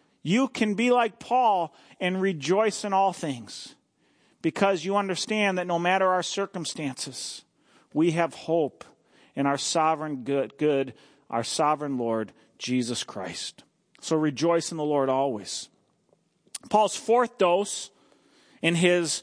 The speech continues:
prescription for peace here in our passage this morning is live reasonably. In verse five, Paul says this, "Let your reasonableness be known to everyone."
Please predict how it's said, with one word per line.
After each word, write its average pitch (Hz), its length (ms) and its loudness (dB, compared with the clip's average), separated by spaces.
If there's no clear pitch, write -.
prescription 185 600 0
for 175 160 0
peace - 580 -2
here 196 300 4
in 170 180 0
our 170 120 4
passage 190 440 2
this 175 160 0
morning 214 460 0
is 185 220 2
live 220 360 4
reasonably. 214 800 -2
In 214 120 4
verse 240 220 2
five, 254 500 2
Paul 233 240 4
says 214 320 0
this, 254 520 0
"Let 233 280 4
your 233 180 4
reasonableness 220 1160 2
be 226 200 0
known 233 280 2
to 240 160 0
everyone." 226 640 0